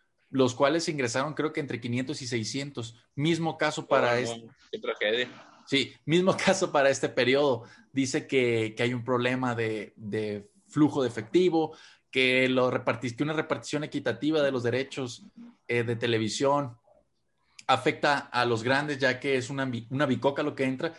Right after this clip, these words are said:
Speaker 1: Sin embargo, para la, para lo que factura un equipo como el Eibar, es casi, casi hacerle el año con el puro contrato de televisión.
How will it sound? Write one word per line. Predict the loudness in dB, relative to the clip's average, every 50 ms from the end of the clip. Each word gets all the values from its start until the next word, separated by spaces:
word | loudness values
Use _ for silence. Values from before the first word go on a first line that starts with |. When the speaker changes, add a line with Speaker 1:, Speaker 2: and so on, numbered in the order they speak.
| -16 _
Speaker 1:
Sin | -10 -6 -4 -2
embargo, | 0 2 2 2 2 0 0 0
para | 0 2 2 2 0
la, | 0 -2 -2 -4 -4 -6 -10 -12 -18 _ _
para | -2 0 0 0
lo | 0 0 -2
que | -4 -4
factura | -4 -4 -4 -4 -4 -4 -4
un | -6
equipo | -6 -6 -8 -10 -10 -8 -6
como | -4 -4 -2
el | 0 2
Eibar, | 2 2 4 2 2 0 0 -6 -16 -20 _ _ _ _
es | 0 2 2 2 0
casi, | -2 -4 -4 -2 -2
casi | 0 0 0 0 -4 -4 -4 -4 -4 -6 -4 -4
hacerle | -4 -4 -2 -2 -2 0 0 0
el | 2 0
año | 0 -2 -4 -6
con | -6 -4 -4
el | -4 -4 -4
puro | -4 -2 -2 0 0 0 0 -2 -4
contrato | -6 -8 -6 -6 -6 -6 -6
de | -4 -4
televisión. | -2 -2 -2 -2 0 -2 -2 -2 -4